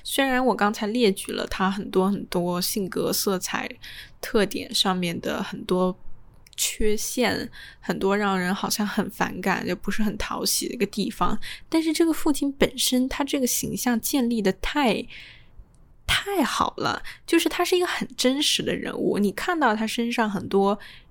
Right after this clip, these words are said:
imperfection，那种 imperfection 可能是会摧毁这个，你对这个人物之间的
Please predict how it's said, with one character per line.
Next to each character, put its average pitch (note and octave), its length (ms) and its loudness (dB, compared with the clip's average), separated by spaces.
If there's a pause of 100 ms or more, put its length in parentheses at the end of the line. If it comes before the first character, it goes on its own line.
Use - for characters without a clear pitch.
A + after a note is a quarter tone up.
(240)
imperfection， G#3 920 4
那 C#4+ 140 2
种 B3 200 4
imperfection B3+ 680 4
可 - 180 -6
能 F#3 180 -2
是 - 180 0
会 A#3+ 200 2
摧 D4+ 360 2
毁 D#4 180 2
这 - 160 -2
个， F#3+ 200 2 (240)
你 F#3+ 120 -2
对 A3+ 140 4
这 G#3+ 100 2
个 G#3+ 120 2
人 F#3+ 200 0
物 G3 140 0
之 G3 220 0
间 F#3+ 340 0
的 F3+ 300 0